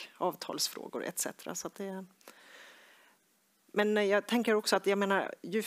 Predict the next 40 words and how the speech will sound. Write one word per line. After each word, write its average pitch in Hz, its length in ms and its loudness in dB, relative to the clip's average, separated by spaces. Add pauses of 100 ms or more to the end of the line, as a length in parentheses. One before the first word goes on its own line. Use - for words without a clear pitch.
mer 233 380 2
det 196 220 0
är 202 80 4
förberett 214 680 4
också - 380 0
och 165 120 0
man 170 160 2
har 214 300 2
mer 175 360 2
beslutsunderlag 180 1500 0
på 185 140 -4
olika, 165 580 -2
i 190 140 2
olika 185 320 0
organisationer, 196 800 0
så 226 140 0
är 202 240 4
ju 185 160 2
också 170 340 -2
möjligheten 175 500 0
att 175 80 -2
trycka - 320 -2
på 190 340 0 (100)
knappen 180 600 -2 (220)
när 175 200 -6
förutsättningarna, 175 760 -6
så - 120 -6
att 175 100 -10
säga, 165 200 0
är 165 40 -2
på 180 140 -4
plats. - 300 0
Det 214 100 2
hoppas 180 360 -2
jag 175 100 -4
ju 170 140 -6
då 170 140 -6
att 175 140 -8
man 175 140 -6
är 175 80 -8